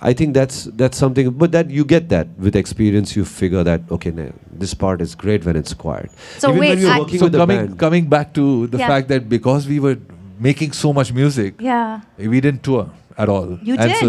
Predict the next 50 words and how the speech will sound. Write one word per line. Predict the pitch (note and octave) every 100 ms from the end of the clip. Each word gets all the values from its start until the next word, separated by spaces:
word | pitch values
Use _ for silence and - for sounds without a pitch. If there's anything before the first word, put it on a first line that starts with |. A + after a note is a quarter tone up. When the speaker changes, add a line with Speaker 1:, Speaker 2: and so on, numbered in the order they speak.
| G#2
Speaker 2:
didn't, | - -
yeah. | G#3+ E4+ A4 E4 D3 - - _ _ _ B3
You |
didn't | A#3+ C#4 C#4+
at | A3+
all, | A#3+ C4+ E3+ D#3+
because | - D#3+
I |
Speaker 3:
Till | A#3
Speaker 2:
never | B3+ C#4 E4+
saw, | - -
I | A3+ B3+
never | C#4+ D#4+
interviewed | D4+ D4 C4 C4+ C4+
you | C4
for | B3+ B3+
M | A#3 A#3
T | B3 A#3+ A#3
V. | A#3 A3+
I |
never | G#3 F#3
Speaker 1:
Honestly, | - - A#3+
Speaker 2:
ho-, | A3+ A3 C#4
hosted | A#3+ - A#3+
your | A#3
concert. | C4 G#3+ A#3+ C4 A3+
Speaker 1:
Shahnaz, | C3+ C3 C#3 A2 A#2+
honestly, | C3 - C3+ B2+ A2
you | A2
know, | A2 - A3 C4
Speaker 2:
<laughs> | F2 E2 G2
Speaker 1:
I |
mean, | G#2 G2 F#2+ D2+ C#2+ -
apart | C2+ F2+ G#2
from | - G2
the | F2+
fact | G2 F2+
that, | F2+ F2 - - - -
of | E2+
course, | G2+ F2+ F2
we | E2+
were | E2+ D#2+ C#2 D#2 D#2+
really | G#2+ G#2+
busy | G2+ F#2 F#2
in | F2
the | F2
studio, | - F#2+ F2+ A#2 - _ _ _ -
we | B2 D3+
never | F#3+
even | A#3 B3+